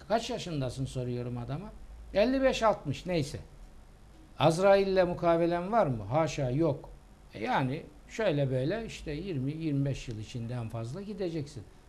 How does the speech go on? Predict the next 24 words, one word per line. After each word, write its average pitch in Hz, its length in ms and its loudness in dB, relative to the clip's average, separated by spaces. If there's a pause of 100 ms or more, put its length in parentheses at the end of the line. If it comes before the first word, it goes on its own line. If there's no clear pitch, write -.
(320)
Çocuklar 151 460 0
var 214 220 2
mı? 123 200 0
Var. 160 300 8
Torunlar 185 440 4
var. 175 340 10 (1900)
Onlara 135 560 2 (420)
bu 120 280 -6
pisliği 156 500 -6
mi 208 160 -2
bırakıp 110 420 -6
da 98 60 -8
gideceksin? 92 640 -14 (1800)
Bunu 123 180 -4
temizlemek 120 640 -6
için 123 280 -8
bir 113 60 -8
şey 117 180 -10
yapmak 110 420 -10
içinden 113 440 -8
geçmiyor 120 480 -8
mu? 90 60 -16 (720)
Başını 127 380 -4
kaşıyor. 131 440 -6